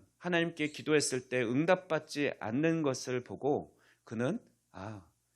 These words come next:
하나님께서 나에게 가시를 준 것이 하나님의 뜻이구나. 내가 이런 연약함을 통해서 오히려 하나님의 능력이 더 나타나게 되고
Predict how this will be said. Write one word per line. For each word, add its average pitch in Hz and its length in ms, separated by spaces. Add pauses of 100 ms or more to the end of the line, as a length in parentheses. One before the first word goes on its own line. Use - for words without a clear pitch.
(280)
하나님께서 175 540
나에게 165 960
가시를 180 560
준 139 220
것이 147 520 (300)
하나님의 143 640
뜻이구나. - 640 (760)
내가 151 340
이런 160 480
연약함을 165 580
통해서 151 340
오히려 151 400 (200)
하나님의 208 520
능력이 190 480
더 175 160
나타나게 175 640
되고 131 460